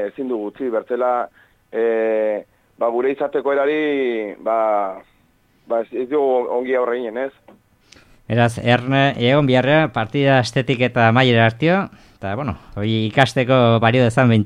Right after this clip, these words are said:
Speaker 2: pedren, ez da?
Speaker 1: Bai, beti irakurketak alde horretikan egin barra dire, ez? Ezin duzu, e, e, burua jautsi eta, ba, aztertu lana, ez? E, orain arte ongi lan egin dugu eta, ba,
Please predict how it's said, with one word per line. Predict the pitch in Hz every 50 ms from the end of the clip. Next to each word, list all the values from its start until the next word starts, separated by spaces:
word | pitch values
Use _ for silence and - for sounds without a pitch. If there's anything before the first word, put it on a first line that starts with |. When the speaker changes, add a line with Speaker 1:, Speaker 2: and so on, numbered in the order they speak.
| - _
Speaker 2:
pedren, | - 104 113 113 104 85 85 90 101
ez | 101 -
da? | 147 143 104 - - _ _ _ _ _ _ _ _ _ _ _ _ _ _
Speaker 1:
Bai, | - 170 170 165 180 175
beti | 151 135 - 160 165
irakurketak | 147 151 139 - 143 123 - 143 131 143 143 139 139 131 - 131
alde | 123 127 135
horretikan | 135 135 135 131 143 131 139 135 131
egin | 127 123
barra | 120 117 117 113
dire, | 113 120 131 131 120 117 131 151
ez? | 160 139 - - 104 107 104
Ezin | - - 117 117
duzu, | 117 110 - 123 120 120 117 117 113 113 110
e, | 110 110 107 107 107 107 98 - _ _ _ _ _ _
e, | - 113 120 120 113
burua | 117 120 120 135 139 135
jautsi | 131 127 127 123 - 147 147 156 156
eta, | 143 - 135 123 123 120 120 117 113 113 107 - _ _ _ _ _
ba, | - 123 120
aztertu | - - 151 143 139 - 139 127
lana, | 127 139 139 127 120 127 147 165
ez? | 165 -
E, | 135 127 123 123 123 120 120 117 117 113
orain | 113 123 131 135 135
arte | 127 123 - 135 135 135 135 135 131 131 131 127
ongi | 127 127 127 139 139
lan | 135 135 139
egin | 139 139 139
dugu | 143 143 151 165 185 196
eta, | 175 170 - 147 151 156 147 135
ba, | 127 120